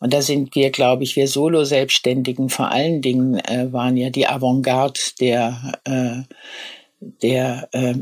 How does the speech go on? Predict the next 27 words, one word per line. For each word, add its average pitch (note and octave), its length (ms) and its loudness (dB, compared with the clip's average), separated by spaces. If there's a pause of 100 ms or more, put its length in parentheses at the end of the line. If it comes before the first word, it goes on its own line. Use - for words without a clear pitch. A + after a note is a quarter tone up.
(140)
Selbstaufgabe, B2+ 1700 2
würde B2 220 -4
ich - 100 -2
sagen, G#2 580 0
in, A2+ 320 0 (100)
im C3+ 140 2
Sinne B2 300 2
von, G#2+ 380 0 (340)
wir A#2 160 0
haben A#2 240 -2
Freizeit D3 1160 -2 (500)
und C3+ 380 -2 (180)
die C3 180 2
ist - 280 -4
auch A2 240 0
geblockt. - 720 -2
Also B2+ 180 -2
ich - 280 2
gehöre D3+ 420 0
genau C3 640 0
wahrscheinlich C3 600 0
wie C3+ 100 0
Sie B2 240 -2
auch E3 240 0
zu - 180 -4
den C3 200 0
Menschen, D3+ 520 0